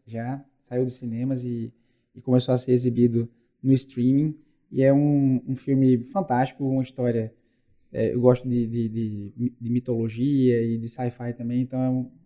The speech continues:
e traz um pouco também de Game of Thrones, que é, apesar de ter sido escrito na década de sessenta, setenta,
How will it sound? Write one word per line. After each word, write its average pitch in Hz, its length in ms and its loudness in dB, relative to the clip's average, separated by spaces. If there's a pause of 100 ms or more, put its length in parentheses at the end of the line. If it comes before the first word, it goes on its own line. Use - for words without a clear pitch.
(540)
e 123 80 -14
traz 147 240 6
um 151 40 2
pouco 135 240 -4
também 131 240 2
de 123 100 2
Game 131 180 4
of 127 160 -4
Thrones, 135 360 -2
que - 120 -12
é, 120 200 -4
apesar 135 380 6
de 139 240 -2
ter 139 160 -8
sido 139 180 -8
escrito 135 400 -8
na 135 100 0
década 127 320 -4
de 123 80 -10
sessenta, 127 340 -6
setenta, 127 540 -4